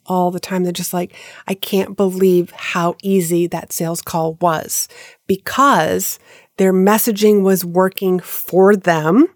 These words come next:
You know, and if your audience is watching a video, if they're listening to a podcast, if they're reading a blog, and they're reading this message over and over again, your message is actually working for you even when you're sleeping. So I just wanted to touch back on that practicing, you know,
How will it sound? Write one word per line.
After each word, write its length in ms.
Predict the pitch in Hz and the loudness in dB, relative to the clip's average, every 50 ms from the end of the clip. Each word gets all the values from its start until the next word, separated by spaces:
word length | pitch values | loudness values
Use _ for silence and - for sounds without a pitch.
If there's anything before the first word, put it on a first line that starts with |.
| _ _ _ _ - | _ _ _ _ 0
You 80 | - 220 | 2 2
know, 200 | 202 180 175 - - | 4 4 2 0 0
and 120 | 202 196 | 0 2
if 200 | 190 180 - - - | 2 0 -2 -8 -6
your 200 | 190 180 185 190 | -2 0 0 2
audience 320 | 175 175 180 185 185 - | 2 2 2 2 0 0
is 120 | 190 175 170 | -2 -4 -2
watching 360 | 175 170 156 - - 190 190 | -2 -2 -2 0 2 2 4
a 60 | 202 | 4
video, 540 | 190 220 285 277 269 220 202 185 175 165 165 - - - - - | 4 2 2 4 4 4 4 4 4 2 0 -2 -8 -20 -18 -8
if 260 | - 196 175 - - _ | -6 -6 -6 -6 -8 _
they're 340 | - 180 175 175 175 170 175 | -2 0 2 4 2 2 2
listening 400 | 196 190 185 - 185 190 185 190 | 0 -2 -2 0 2 2 2 2
to 180 | 190 226 226 226 | 2 4 2 2
a 40 | 226 | 2
podcast, 720 | - - 269 262 262 254 226 - - 208 185 180 175 - - | 2 0 0 2 2 0 -2 -2 -4 -2 -2 -2 -2 -4 -6
if 120 | 175 - | -8 -4
they're 120 | - 180 | -2 -2
reading 320 | 180 175 175 170 175 190 196 | 0 0 0 2 2 4 4
a 80 | 208 | 2
blog, 380 | 202 - 254 254 254 233 196 196 - - - - | 2 2 2 2 4 2 2 -2 -6 -18 -18 -14
and 180 | - - 208 202 | -4 -2 0 2
they're 140 | 196 196 185 | 4 2 2
reading 400 | 185 185 208 220 233 254 277 285 | 2 2 2 2 2 2 2 0
this 180 | 285 269 - | 0 0 -2
message 320 | 247 233 208 - 226 202 - | -2 -2 -2 -2 -4 -4 -2
over 220 | 196 190 185 196 | -2 -2 0 0
and 100 | 190 185 | 2 2
over 180 | 180 180 185 226 | 2 2 2 2
again, 280 | 233 247 254 277 277 - - - - - - | 2 2 0 -2 -2 -4 -12 -20 -18 -6 0
your 140 | 220 214 | 2 2
message 320 | 208 214 214 - 277 220 240 | 2 2 2 0 -2 -2 -2
is 100 | 233 214 | 0 0
actually 320 | 208 202 196 - - 196 | 0 0 0 -2 -2 -2
working 300 | 190 196 202 196 214 196 | 0 0 0 0 0 -4
for 120 | - 196 190 | -2 0 0
you 140 | 190 190 | 0 2
even 260 | 190 180 175 180 180 165 | 0 -2 -4 -2 -2 -2
when 120 | 170 165 | -2 -4
you're 100 | 160 160 | -6 -6
sleeping. 420 | 147 - 160 147 - 156 147 143 - _ _ _ _ _ _ _ _ _ _ _ _ _ _ _ | -6 -8 -8 -10 -10 -12 -16 -16 -18 _ _ _ _ _ _ _ _ _ _ _ _ _ _ _
So 220 | - - - 214 | -10 -4 -2 -2
I 40 | 202 | 0
just 160 | 226 269 - | 0 -2 0
wanted 200 | 320 294 247 196 | 0 0 0 0
to 180 | - 165 165 165 _ - | 0 -2 -4 -4 _ -10
touch 260 | - - 202 - - | -6 -6 -6 -2 0
back 220 | 202 180 175 - | -2 -2 0 0
on 160 | 170 170 170 | -2 -2 0
that 220 | 165 160 160 _ _ | -2 -4 -6 _ _
practicing, 840 | - - 175 165 175 - - - 190 160 - 175 165 175 170 165 _ _ _ _ _ _ _ _ _ _ _ _ _ _ _ | -10 -6 -6 -6 -6 -10 -14 -12 -10 -8 -8 -8 -8 -8 -10 -14 _ _ _ _ _ _ _ _ _ _ _ _ _ _ _
you 120 | - 214 | -4 -2
know, 220 | 196 180 180 - | -2 -2 -4 -6